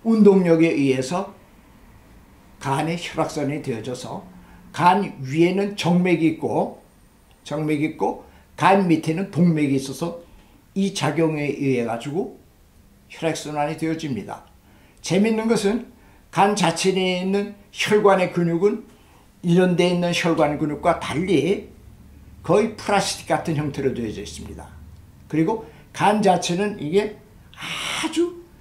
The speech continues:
연한 코티션처럼, 어, 여자들 그 유방 수술할 때 넣는 그런 코티션 성격으로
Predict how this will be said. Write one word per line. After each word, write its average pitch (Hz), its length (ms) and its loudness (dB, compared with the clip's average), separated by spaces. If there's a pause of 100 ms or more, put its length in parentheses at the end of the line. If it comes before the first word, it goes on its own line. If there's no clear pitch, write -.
(320)
연한 214 640 6 (220)
코티션처럼, 175 1080 0 (380)
어, 123 460 2
여자들 165 640 4
그 160 220 -2
유방 165 320 4
수술할 147 440 -2
때 156 120 -2
넣는 147 480 -6
그런 196 440 2 (520)
코티션 175 520 2
성격으로 151 760 -4